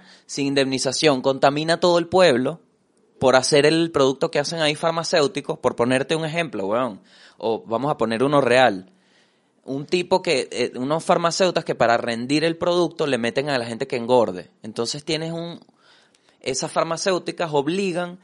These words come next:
a que ciertos médicos, y más bien ganan hasta comisión, ofrezcan vender sus productos. Esos son dealers.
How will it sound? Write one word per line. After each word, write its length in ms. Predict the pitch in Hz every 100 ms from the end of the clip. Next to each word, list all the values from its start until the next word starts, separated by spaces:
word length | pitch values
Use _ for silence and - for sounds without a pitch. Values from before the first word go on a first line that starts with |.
| -
a 160 | 127
que 80 | -
ciertos 480 | - 139 127 151 147
médicos, 520 | 180 170 156 170 147
y 120 | - 113
más 140 | 110
bien 180 | 120 131
ganan 260 | 139 147
hasta 220 | 156 160 156
comisión, 520 | 156 160 175 165 -
ofrezcan 580 | 117 - 170 170 - 123
vender 280 | 110 110 -
sus 160 | -
productos. 540 | - 110 104 - 98 104
Esos 300 | 123 139 -
son 240 | 160 151
dealers. 640 | 143 123 101 101 - -